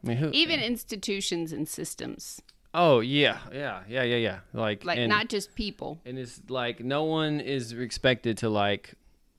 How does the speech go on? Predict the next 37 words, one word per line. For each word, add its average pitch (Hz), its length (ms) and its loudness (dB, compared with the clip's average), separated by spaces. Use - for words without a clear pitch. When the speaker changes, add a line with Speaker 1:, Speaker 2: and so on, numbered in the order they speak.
Speaker 1:
change 117 480 2
their 101 180 2
own 104 220 0
self, - 520 -8
Speaker 2:
Right. 160 220 -2
Speaker 1:
right? 95 200 -2
It's - 200 -6
all, 104 520 4
it's 110 160 -4
just, - 340 -2
I 95 140 -4
don't 87 100 -4
know. 87 140 -10
It's 110 160 -16
where 120 120 -10
we're 107 140 -10
headed, 92 400 -14
or 110 100 -10
it's 107 100 -12
where 113 140 0
we're 95 140 0
at 90 320 0
as 95 160 -8
a 95 60 -4
society, 90 520 -6
and 98 120 -2
we're 104 80 0
not 110 200 2
headed 101 220 0
in 92 120 0
a 90 40 -2
good 90 100 -2
direction 98 500 -6
unless 95 280 -2
people 98 280 -4
start - 220 -4
taking 90 400 -6